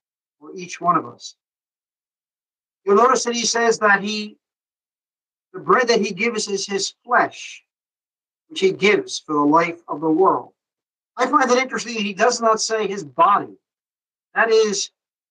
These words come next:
language that is reserved for the upper room and the institution of the Lord's Supper. Here, when it comes to our having eternal life,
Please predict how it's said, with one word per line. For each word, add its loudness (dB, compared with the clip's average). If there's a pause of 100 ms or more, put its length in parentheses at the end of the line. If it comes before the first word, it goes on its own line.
(140)
language 0
that 2
is 0
reserved 0
for 0 (600)
the -2
upper 2
room 0
and 2
the -4
institution -6
of 2
the -4
Lord's 2
Supper. -2
Here, -2
when 2
it -2
comes 0 (120)
to -6 (260)
our 4
having 0
eternal -6
life, 2